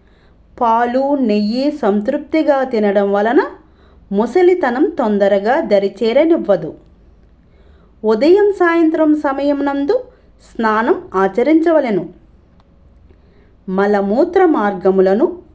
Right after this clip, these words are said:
పాదములను ఎల్లప్పుడూ శుభ్రంగా ఉంచుకొనవలెను. నిత్యం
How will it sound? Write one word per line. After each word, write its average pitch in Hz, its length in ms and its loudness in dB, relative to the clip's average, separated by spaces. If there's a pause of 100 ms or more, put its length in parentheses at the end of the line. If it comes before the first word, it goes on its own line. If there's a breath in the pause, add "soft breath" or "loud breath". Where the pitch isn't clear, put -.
(140)
పాదములను 226 920 0 (300 loud breath)
ఎల్లప్పుడూ 320 760 2
శుభ్రంగా 208 680 0
ఉంచుకొనవలెను. 277 960 0 (1300 soft breath)
నిత్యం 262 800 -2